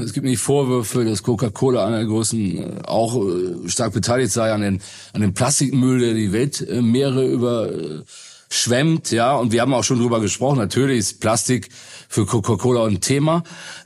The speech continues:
Ähm, du hast es jetzt bei der Arbeit auch so ein bisschen am eigenen Leib bemerkt, dass, dass die Leute doch umtreibt. Und, äh,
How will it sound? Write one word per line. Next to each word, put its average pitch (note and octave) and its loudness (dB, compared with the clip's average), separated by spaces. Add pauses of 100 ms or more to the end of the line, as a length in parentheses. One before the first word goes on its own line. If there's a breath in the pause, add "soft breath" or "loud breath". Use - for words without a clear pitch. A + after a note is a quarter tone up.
Ähm, B2+ 2
du C#3+ 4
hast F3 2
es F3 2
jetzt E3+ 0
bei E3 2
der D3+ 2
Arbeit D3+ 2
auch C#3+ 2
so D3 2
ein C#3 0
bisschen C#3+ 0
am C3+ 2
eigenen A2 0
Leib F2 -2
bemerkt, G2+ 0
dass, F#2+ -2
dass G#2+ -2
die - -2
Leute G#2+ 0
doch G2 -2
umtreibt. E2+ -2
Und, F2+ -6
äh, G2+ -6